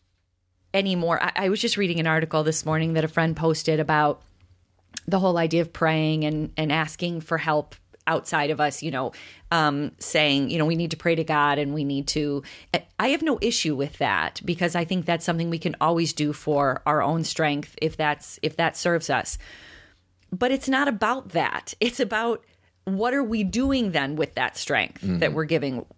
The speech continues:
Speaker 1: given? What are we doing with the awareness that we can create in ourselves? What are we doing with that to make a change in our lives, in our bodies, in the way we raise our children, in the way we interact at work and on the street? Because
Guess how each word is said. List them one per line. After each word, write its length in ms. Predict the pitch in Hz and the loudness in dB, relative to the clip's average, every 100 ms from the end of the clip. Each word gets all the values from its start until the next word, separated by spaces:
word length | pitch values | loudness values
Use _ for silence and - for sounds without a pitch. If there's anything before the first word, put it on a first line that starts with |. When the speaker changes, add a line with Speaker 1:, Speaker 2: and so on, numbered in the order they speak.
| 160 | -4
Speaker 1:
given? 360 | 180 151 131 131 | 0 2 0 0
What 160 | 208 | 2
are 60 | 285 | 2
we 160 | 294 254 | 2 0
doing 680 | 185 - 262 262 208 175 | -4 -2 2 4 2 2
with 140 | 165 - | -2 0
the 120 | 160 | 2
awareness 840 | 160 151 202 214 202 151 147 - | 2 2 4 4 2 2 0 0
that 120 | - | 0
we 120 | 143 160 | 0 0
can 180 | 175 | -2
create 380 | 165 170 165 156 | -2 2 2 2
in 80 | 151 | -2
ourselves? 760 | 147 156 - 185 104 - - - | -2 -2 0 0 0 -2 -6 -2
What 180 | 190 | 0
are 40 | 208 | 2
we 140 | 254 | 0
doing 520 | 180 233 294 277 175 | 0 0 2 2 0
with 220 | 131 - - | -4 -6 -2
that 460 | 107 104 175 - - - - - _ _ _ _ - | 0 0 -2 -8 -20 -20 -20 -20 _ _ _ _ -4
to 120 | 240 | 0
make 260 | 214 214 220 | 2 2 0
a 40 | |
change 680 | - - 254 202 170 175 - | 0 0 2 2 0 -2 -2
in 200 | - 175 - | 0 -2 -2
our 320 | 220 277 294 180 | -2 2 2 2
lives, 480 | 160 151 156 156 - | 2 2 0 -2 -2
in 180 | 175 170 | -2 -2
our 260 | 208 254 269 | -2 0 0
bodies, 560 | 170 160 160 160 175 - - - | 2 2 2 0 -2 -6 -12 -2
in 160 | 190 | 0
the 80 | 190 | 0
way 240 | 185 185 180 | 2 2 0
we 320 | 180 240 277 | 0 0 2
raise 300 | 202 175 160 | 2 0 0
our 100 | 156 | 0
children, 460 | - 165 160 170 | 2 2 2 0
in 200 | 175 180 | 0 -2
the 60 | 170 | 0
way 200 | 165 165 | 0 0
we 340 | 165 208 269 | 0 0 2
interact 420 | 196 160 151 151 175 | 2 2 2 2 -2
at 120 | - | 2
work 260 | 151 156 | 0 2
and 100 | 165 | 0
on 120 | 151 147 | 0 0
the 60 | |
street? 360 | 147 151 156 - | -2 -4 -6 -6
Because 360 | 160 175 160 | -4 -2 -2